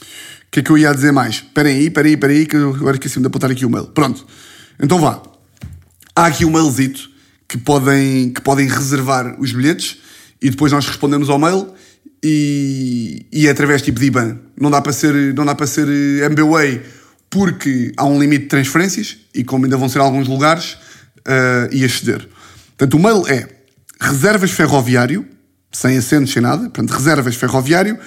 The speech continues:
arroba gmail ponto com. Estão a apontar, mas caralhos. Então, <laughs> reservasferroviário arroba gmail ponto com. E a password do mail é, não vou dizer. Ah, portanto, o que é que vocês têm que fazer?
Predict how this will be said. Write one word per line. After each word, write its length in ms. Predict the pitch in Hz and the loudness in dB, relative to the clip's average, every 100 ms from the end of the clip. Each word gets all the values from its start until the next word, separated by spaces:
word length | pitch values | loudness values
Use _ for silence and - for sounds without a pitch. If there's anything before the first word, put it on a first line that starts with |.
| - - | -20 -2
arroba 280 | 147 156 151 | 2 4 4
gmail 260 | 147 185 180 | 4 2 2
ponto 200 | 151 - | -2 -2
com. 220 | 113 113 - - _ _ _ | -8 -8 -16 -20 _ _ _
Estão 140 | - | -2
a 40 | 139 | 0
apontar, 360 | 135 156 202 | 2 2 2
mas 140 | 202 180 | 0 -2
caralhos. 460 | 156 135 107 - - _ _ _ | -2 -4 -6 -12 -20 _ _ _
Então, 360 | - 143 277 277 117 - - - | -4 0 2 0 -4 -6 -12 -20
<laughs> 320 | - - _ | -20 -20 _
reservasferroviário 1300 | - 131 117 185 131 120 117 113 131 156 165 196 277 - - - _ | -6 -2 2 2 2 0 -2 0 0 2 2 2 -4 -8 -20 -20 _
arroba 420 | 131 117 147 147 | -2 2 2 2
gmail 520 | - 127 143 165 170 | 0 0 2 4 4
ponto 220 | 165 156 147 | 2 0 -2
com. 280 | 113 104 - _ _ | -6 -8 -14 _ _
E 80 | - | -4
a 60 | 123 | 0
password 360 | 135 - 151 | 0 0 0
do 100 | 139 | 0
mail 280 | 156 196 175 | 2 0 0
é, 320 | - 185 - - | 0 -2 -2 -6
não 80 | 131 | -6
vou 100 | 113 | -6
dizer. 240 | 113 69 - - - - _ - | -8 -14 -20 -20 -20 -20 _ 0
Ah, 460 | 165 170 165 160 - | 2 4 4 0 -2
portanto, 480 | - 190 139 - - | -2 0 0 -2 -10
o 20 | |
que 80 | - | -6
é 40 | |
que 20 | - | -4
vocês 180 | 160 | -2
têm 120 | 160 170 | 0 0
que 40 | |
fazer? 340 | 180 165 131 | 0 2 0